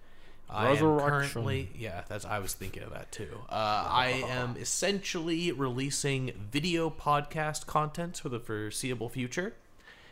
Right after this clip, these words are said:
Speaker 1: Essentially, it is myself and a co-host are going to play through the entirety of a video game and have a big old conversation about it. And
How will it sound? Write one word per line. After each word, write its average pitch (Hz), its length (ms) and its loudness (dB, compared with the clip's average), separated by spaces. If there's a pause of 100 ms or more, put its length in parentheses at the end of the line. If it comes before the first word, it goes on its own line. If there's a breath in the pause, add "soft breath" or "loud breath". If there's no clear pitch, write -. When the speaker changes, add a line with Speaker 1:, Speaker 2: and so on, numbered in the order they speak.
(160 loud breath)
Speaker 1:
Essentially, 127 880 -2
it 120 60 -2
is 113 200 -2
myself 143 560 4
and 113 120 -6
a 107 60 -4
co-host 165 640 4
are 127 140 -2
going 117 240 4
to 101 140 -6
play 131 380 0
through 123 340 0
the 110 160 -2
entirety 127 640 0
of 107 140 -4
a 98 100 -2
video 170 400 2
game 170 420 2
and 104 140 -6
have 120 320 2
a 101 220 -2
big 135 280 0
old 147 300 2
conversation 135 800 0
about 92 300 -2
it. - 260 -10 (640 loud breath)
And 98 480 -6